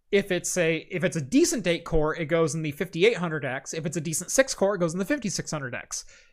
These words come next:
Uh, and then there's also validation for what can go in,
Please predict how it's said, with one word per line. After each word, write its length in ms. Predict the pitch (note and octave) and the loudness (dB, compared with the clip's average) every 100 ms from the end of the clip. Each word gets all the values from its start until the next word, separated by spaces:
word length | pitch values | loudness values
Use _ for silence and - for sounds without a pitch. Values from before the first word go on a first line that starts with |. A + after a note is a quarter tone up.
| _ | _
Uh, 300 | - F3 E3+ D#3+ | 4 6 6 4
and 160 | G3 F#3 | 0 0
then 140 | F#3+ | 0
there's 220 | F#3+ F#3+ | 2 2
also 640 | F#3+ G3 - F#3+ F#3 F#3 E3+ | 4 2 6 6 6 4 0
validation 640 | E3+ F3 E3+ E3+ E3+ E3+ E3+ | 4 4 4 0 -2 -4 -4
for 380 | F3 E3+ E3 | -2 0 0
what 240 | E3 F3 - | 0 0 4
can 80 | F3 | 4
go 160 | D#3+ | 4
in, 240 | D#3+ D3+ | 2 -4